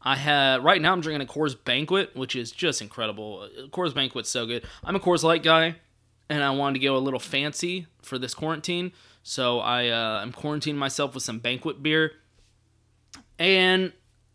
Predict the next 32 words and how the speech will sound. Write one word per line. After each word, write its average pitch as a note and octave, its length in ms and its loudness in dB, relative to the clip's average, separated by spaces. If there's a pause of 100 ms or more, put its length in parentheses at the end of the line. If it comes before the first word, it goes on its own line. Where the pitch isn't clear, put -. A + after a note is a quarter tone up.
(220)
I G#3 80 6
was G#3 100 2
trying C#4 160 2
to A#3 40 0
figure G3+ 240 4
out D3 100 2
what D3 120 -2
to C3+ 60 -6
do - 140 -10 (120)
for C#3+ 100 -8
this C#3+ 120 -4
podcast A2+ 440 -4 (280)
because D3+ 200 -8
there's C3 160 -4
no C#3+ 200 -2
nascar. C3 800 2 (580)
Uh, G2+ 520 -6 (120)
uh, C3 40 -4
you D3 180 0
know, C#3 140 2
there's D3+ 160 4
iRacing, D3 760 2
and B2 120 -6
I've A2+ 120 -8
been F3 140 0
talking E3+ 320 2
a C#3 80 -2
lot C#3+ 180 4
about D3 200 4
iRacing C3+ 540 0
lately, C#3 460 -2
but B2+ 260 -2